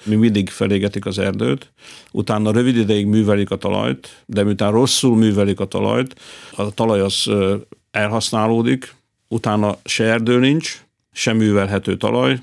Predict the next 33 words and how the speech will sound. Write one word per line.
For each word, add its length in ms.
jön 120
a 80
degradáció, 840
és 220
lényegében 460
ott 180
egy 120
ilyen 140
sivatag 440
keletkezik. 600
Tehát 280
itt 120
tennivaló 460
van 200
bőven, 380
és 80
az 100
a 60
kérdés, 320
hogy 120
a 40
magyar 340
tudás, 580
amire 260
utalt 340
az 120
elején, 460
hogy 160
itt 140
azért 220
mégiscsak 460
egy 120
komoly 440